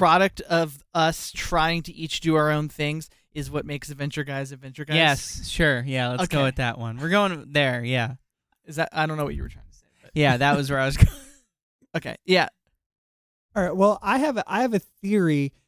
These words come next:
Speaker 3: that our listeners probably don't listen to our podcast, uh, as much as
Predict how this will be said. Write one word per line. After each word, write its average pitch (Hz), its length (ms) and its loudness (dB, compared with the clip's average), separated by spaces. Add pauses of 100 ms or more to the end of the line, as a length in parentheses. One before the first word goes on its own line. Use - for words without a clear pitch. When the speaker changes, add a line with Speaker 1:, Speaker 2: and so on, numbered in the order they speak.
(280)
Speaker 3:
that 147 340 2 (1400)
our 185 240 4
listeners 151 720 2 (680)
probably 208 480 2
don't 185 360 2
listen 185 600 0
to - 240 -4
our 160 160 2
podcast, 151 800 -4 (800)
uh, 135 380 -2
as 147 220 -2
much 160 300 0
as 151 380 0